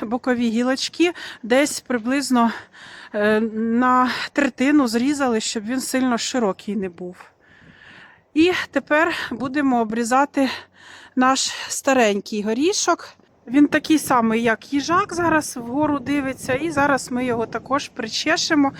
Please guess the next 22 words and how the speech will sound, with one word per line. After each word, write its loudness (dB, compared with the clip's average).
Я 4
вже -2
детально 0
показувати -4
не 2
буду, -4
бо -6
принцип -2
такий -8
самий 2
абсолютно, -4
вже -2
покажу -2
результат. -2
Ще -2
й 0
дуже 0
холодно, 2
руки -2
мерзнуть, 2
ноги 2
мерзнуть, 0